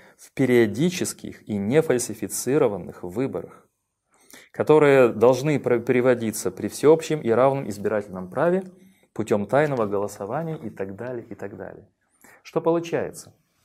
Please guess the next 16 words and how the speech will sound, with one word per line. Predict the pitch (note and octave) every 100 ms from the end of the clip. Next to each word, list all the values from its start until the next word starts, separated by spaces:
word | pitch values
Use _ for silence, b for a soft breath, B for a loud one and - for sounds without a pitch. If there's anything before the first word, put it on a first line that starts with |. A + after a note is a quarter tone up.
| b b b b _
Получается, | A2 A2+ F#3+ A3 A3 - E3 C#3 - - _ _ _ _ _ _ _ _ _ _ _ _ _ _ _ _ _ _ _ _ _ _ _ _ _
что | - -
здесь | B2 A#2 F3 G3+
идёт | C#3+ B2+ D3+ D3+
поиск | D3+ C#3+ C#3 G3 - - _ _ _ _ _
легитимации | A2+ B2+ C#3+ D3 C#3+ D#3 F3+ F#3 C3
новой | B2+ D3 C3
политики | - A#2+ E3+ F3 C3+
после | - C#3 D3 C3+
сорок | A#2 A2+ A2+
пятого | - A#2 G2+ G#2+
года, | G#2 A#2+ D#3
после | B2 A2 G#2+ -
ужасов | D3 B2 G#2+ -
тоталитарных | G2 G#2 G#2 B2 G#2 G2+
режимов. | G2+ F#2+ F2 E2